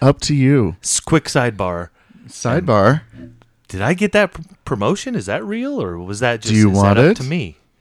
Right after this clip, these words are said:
Speaker 2: Y-, yeah, I
Speaker 1: Uh,
Speaker 2: do.
Speaker 1: all right. Well, you tell me the range of raise that you want, and we'll figure it out.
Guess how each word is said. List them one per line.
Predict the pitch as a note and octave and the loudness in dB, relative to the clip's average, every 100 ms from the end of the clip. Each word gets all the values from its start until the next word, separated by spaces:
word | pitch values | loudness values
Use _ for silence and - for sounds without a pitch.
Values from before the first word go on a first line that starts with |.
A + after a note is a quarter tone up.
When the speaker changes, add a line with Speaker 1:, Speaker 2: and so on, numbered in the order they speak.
| _ _ | _ _
Speaker 2:
Y-, | - - | -20 -20
yeah, | F2 E3 C3+ B3 - - - | -14 -6 -4 -4 -8 -14 -8
I | F#2+ | -6
Speaker 1:
Uh, | |
Speaker 2:
do. | F#3+ C#4+ - - | -4 -4 -4 -4
Speaker 1:
all | G2+ | -2
right. | G#2 F3+ D3+ | 0 0 -2
Well, | G#2 A#2 A2+ - - - | -2 0 0 -2 -12 -4
you | B2 | -2
tell | - D#3 | -2 -2
me | D#3 D#3 - | 0 -2 -2
the | A2 A2+ | 0 0
range | G#2+ G#2+ A2 C3+ E3 D#3 - | 2 2 2 0 -2 -6 -6
of | G#2+ G#2 G#2 G#2 - _ - | -2 0 -2 -4 -16 _ -4
raise | G2+ D3 D#3 | 0 0 0
that | G2+ | -4
you | F#2 | -6
want, | F2 E2+ F#2+ C#3+ - | -6 -4 -6 -10 -10
and | C3 C#3+ D3 D#3 _ - | -6 -6 -8 -12 _ -12
we'll | F3+ | -10
figure | F#3 F3 E3+ | -6 -4 0
it | E3 | 2
out. | E3 A2 | 2 0